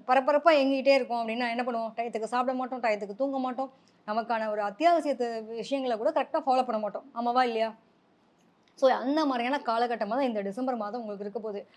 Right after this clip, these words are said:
அடுத்த டாப் மோஸ்ட் டீசரே இப்படி இருந்தா, அடுத்து அப்படியே குரு டிரான்சிஸ்ட் ஆனதுக்கப்புறம் பாருங்க எப்படி இருக்க போறது. அமோகமா இருக்க போறீங்க. So, அதனால உடல் ஆரோக்கியத்துல கண்டிப்பா கவனம் செலுத்தியே ஆகணும். முடிஞ்ச அளவுக்கு எல்-, இது வந்து நீங்க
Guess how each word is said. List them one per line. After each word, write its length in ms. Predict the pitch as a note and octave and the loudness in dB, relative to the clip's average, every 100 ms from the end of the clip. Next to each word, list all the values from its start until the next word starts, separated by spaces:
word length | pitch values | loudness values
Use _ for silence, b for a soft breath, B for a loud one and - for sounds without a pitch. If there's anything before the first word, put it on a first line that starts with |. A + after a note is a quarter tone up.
| b - | b -4
அடுத்த 240 | G#3+ C4+ C4+ | 2 4 4
டாப் 280 | A#3 A#3+ | 0 0
மோஸ்ட் 120 | B3+ - _ _ _ | -6 -8 _ _ _
டீசரே 480 | A#3+ D4+ D#4 D4 C4 | 2 2 6 8 8
இப்படி 240 | D#4+ A#3+ A#3 | 8 4 0
இருந்தா, 680 | A#3+ C4 G#3+ G#3 G#3+ - _ - | 2 2 2 2 0 -4 _ -4
அடுத்து 320 | G3+ B3 B3 | -4 2 2
அப்படியே 200 | A3 B3 | 2 2
குரு 340 | B3 C4+ A3 F#3+ - | 0 0 -4 -14 -8
டிரான்சிஸ்ட் 420 | A3 B3 C4 - | -4 -4 -4 -4
ஆனதுக்கப்புறம் 520 | C4 A#3 G#3+ A3+ C#4+ C4 | -4 -2 -2 0 0 2
பாருங்க 340 | C4 A#3+ A3+ | 2 2 -2
எப்படி 340 | G#3+ G#3 C4+ | -4 0 2
இருக்க 220 | A#3 B3 C4 | 2 4 2
போறது. 300 | A3+ G3+ F3+ - _ - | 2 -4 -8 -12 _ -12
அமோகமா 440 | F#3+ G#3+ B3+ C#4 | -6 -2 2 4
இருக்க 180 | C4+ A3+ | 4 2
போறீங்க. 340 | A3 G#3+ G3+ - b b | -4 -6 -8 -14 b b
So, 160 | _ G#3+ | _ -6
அதனால 280 | G3 G#3+ D4 | -2 0 0
உடல் 300 | G#3+ D4 F4+ | 4 4 6
ஆரோக்கியத்துல 540 | B3+ A#3 G#3+ A#3 C4+ | 4 4 0 0 0
கண்டிப்பா 460 | G#3 G3+ G#3 A3+ C#4 | -2 -6 -6 0 0
கவனம் 360 | G#3+ F#3+ A3+ A3+ | 0 -6 -8 -6
செலுத்தியே 420 | G#3 G3 G#3+ A#3+ | -6 -4 -2 -2
ஆகணும். 400 | G3 F#3+ G3 D#4 b b b - | -2 -4 -4 -6 b b b -4
முடிஞ்ச 240 | B3 D#4+ | 0 4
அளவுக்கு 680 | D#4 A#3 A3 B3 A#3 A#3 F4 F4+ _ _ | 6 6 4 2 0 0 -4 -4 _ _
எல்-, 260 | G#3+ A3+ A3+ _ _ - | -6 -6 -6 _ _ -14
இது 260 | B3 A#3+ A#3 | -6 -4 -2
வந்து 240 | B3 D4 | 0 2
நீங்க 540 | D4 B3+ A3+ G#3+ G3+ | 2 2 2 2 0